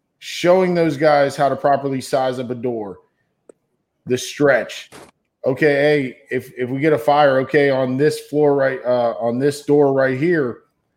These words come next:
where are we going? Which stairwell are we taking up? Let those guys pre-plan that. It takes maybe ten, fifteen minutes,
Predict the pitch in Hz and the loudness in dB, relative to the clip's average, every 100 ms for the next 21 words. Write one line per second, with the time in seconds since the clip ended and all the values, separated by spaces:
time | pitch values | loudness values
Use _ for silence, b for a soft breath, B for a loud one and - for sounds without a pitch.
0 | _ _ _ _ _ _ - 135 165 156 | _ _ _ _ _ _ -2 2 4 2
1 | 151 175 - - _ _ 110 160 160 - | 2 2 0 -8 _ _ -2 -2 -2 0
2 | 190 180 160 151 151 151 143 160 143 143 | 2 2 4 4 2 0 0 0 2 2
3 | 165 - - _ _ _ _ _ _ _ | 2 0 -12 _ _ _ _ _ _ _
4 | - 131 170 175 185 151 175 170 165 180 | -6 0 0 0 -2 0 2 2 -2 -6
5 | 185 147 185 180 185 208 - - _ _ | -6 -6 -6 -4 -2 -4 -4 -14 _ _
6 | _ _ - 127 127 160 135 - 143 _ | _ _ -14 -10 -4 -4 -4 -12 -20 _
7 | 101 117 147 147 - 156 156 160 160 160 | -8 -4 -4 -6 -4 -2 0 -2 -2 -2
8 | 156 160 196 214 - | -2 0 -2 -4 -10